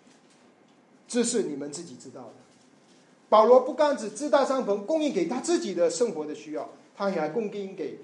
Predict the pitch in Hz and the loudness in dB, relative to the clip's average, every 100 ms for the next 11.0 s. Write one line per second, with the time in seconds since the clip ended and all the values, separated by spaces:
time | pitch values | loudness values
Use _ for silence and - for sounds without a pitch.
0 | - - 202 190 - - - 240 233 214 | -20 -4 0 0 -2 -6 0 0 2 -2
1 | 175 151 - 180 226 262 233 - - 139 | -2 -4 -6 -6 -2 -2 -2 -4 -8 -12
2 | - - _ _ _ _ _ _ _ _ | -16 -20 _ _ _ _ _ _ _ _
3 | _ _ _ _ _ 202 190 190 180 170 | _ _ _ _ _ -6 -6 -6 -8 -6
4 | 127 - 165 135 143 - 196 196 165 - | -8 -8 -10 -8 -10 -8 -8 -8 -12 -16
5 | - 110 - _ _ _ _ _ _ _ | -20 -20 -20 _ _ _ _ _ _ _
6 | _ _ _ _ _ _ _ _ _ _ | _ _ _ _ _ _ _ _ _ _
7 | _ _ _ _ _ _ _ _ 165 208 | _ _ _ _ _ _ _ _ -2 0
8 | 185 - - _ _ _ 233 226 156 208 | 0 -6 -18 _ _ _ -4 -2 -2 -6
9 | 202 208 180 165 190 175 156 - - - | -8 -4 -2 -2 0 0 0 -6 -16 -2
10 | 170 202 208 202 202 196 156 151 143 | 0 2 0 -4 -4 -2 -2 -2 -4